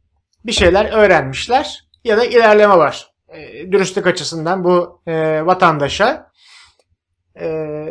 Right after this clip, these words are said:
borç açısından. Dürüstlük bir borçtur değil mi? E, böyle devletin, e, yarım yamalak konuşmaması lazım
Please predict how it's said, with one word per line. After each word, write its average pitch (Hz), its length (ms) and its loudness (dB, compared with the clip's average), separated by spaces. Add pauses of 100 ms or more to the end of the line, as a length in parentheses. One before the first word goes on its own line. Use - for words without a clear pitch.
(160)
borç 220 340 0
açısından. 123 520 -10 (540)
Dürüstlük 165 420 -8
bir 202 100 -2
borçtur 165 440 2
değil 320 160 0
mi? 170 140 -2 (280)
E, 151 360 -16
böyle 151 480 -4
devletin, 160 640 -4 (200)
e, 196 60 -18 (320)
yarım 185 240 -4
yamalak 170 300 -2
konuşmaması 175 480 -2
lazım 127 380 -6